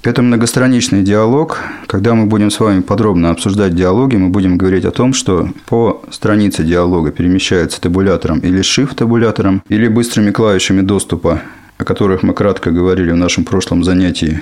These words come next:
в основных параметрах джос. А между страницами диалога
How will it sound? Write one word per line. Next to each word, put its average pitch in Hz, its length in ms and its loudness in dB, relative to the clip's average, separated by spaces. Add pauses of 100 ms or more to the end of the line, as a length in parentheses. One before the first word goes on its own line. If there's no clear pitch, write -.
(140)
в 90 60 -2
основных 90 400 -2
параметрах 82 500 0
джос. 82 400 -2 (380)
А 95 100 0
между 120 320 0
страницами 127 580 0
диалога 107 640 2